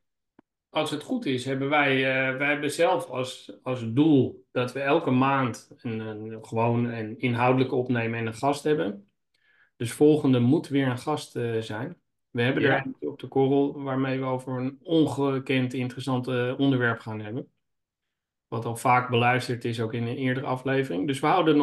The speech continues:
Speaker 1: nog even spannend. Maar, eh, we
Speaker 2: Ja.
Speaker 1: hopen, eh, iedereen, eh, over binnen enkele weken weer te verrassen met een supergast, eh.
Speaker 2: Ja, volgens mij gaat het helemaal goed komen. Dus ik heb er nu al zin in.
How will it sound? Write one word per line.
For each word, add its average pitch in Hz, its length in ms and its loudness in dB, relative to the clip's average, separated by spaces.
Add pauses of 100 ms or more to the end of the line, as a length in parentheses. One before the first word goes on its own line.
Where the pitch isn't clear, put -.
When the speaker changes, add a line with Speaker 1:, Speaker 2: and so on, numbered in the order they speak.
Speaker 1:
nog 139 100 -2
even 135 120 -10
spannend. 139 440 -2
Maar, 123 400 -4
eh, 120 80 -6
we 123 40 -2
Speaker 2:
Ja. 123 300 0
Speaker 1:
hopen, 117 240 -8
eh, 120 120 -8
iedereen, 120 460 0
eh, 120 320 -10 (240)
over 120 760 -4
binnen 127 320 0
enkele 139 360 2
weken 135 340 0
weer 123 140 -2
te - 100 -14
verrassen 135 400 -4
met 120 200 -6
een 120 80 -6
supergast, 117 680 -8
eh. 107 80 -6 (2000)
Speaker 2:
Ja, 139 360 0
volgens 131 260 -6
mij 143 160 4
gaat 151 100 0
het 143 80 -4
helemaal 139 240 -2
goed 135 240 -6
komen. 101 280 -4
Dus 110 140 -4
ik - 80 -14
heb 123 140 -2
er 127 60 0
nu 127 200 2
al 123 140 2
zin 110 280 -4
in. 98 240 -12